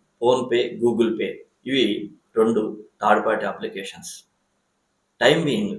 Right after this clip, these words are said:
ఇవి ఏ విధమైన ఛార్జెస్ వసూలు చేయట్లేదు మన దగ్గర. Later on ఇవి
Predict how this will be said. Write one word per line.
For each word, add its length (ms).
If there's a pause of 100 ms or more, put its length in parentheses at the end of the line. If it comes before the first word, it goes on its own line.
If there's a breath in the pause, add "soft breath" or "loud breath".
(120)
ఇవి 180
ఏ 100
విధమైన 380
ఛార్జెస్ 460
వసూలు 360
చేయట్లేదు 320
మన 120
దగ్గర. 280 (640)
Later 340
on 120
ఇవి 120